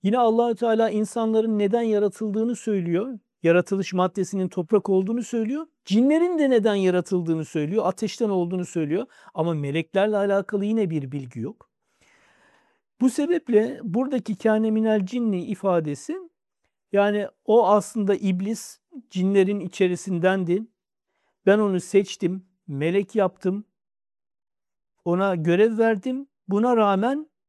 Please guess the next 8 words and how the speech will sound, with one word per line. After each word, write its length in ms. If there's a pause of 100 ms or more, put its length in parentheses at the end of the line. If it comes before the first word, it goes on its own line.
(200)
nankörlük 800
etti, 480
emrime 600
karşı 380
geldi 420
ve 40
o 160
görevden 520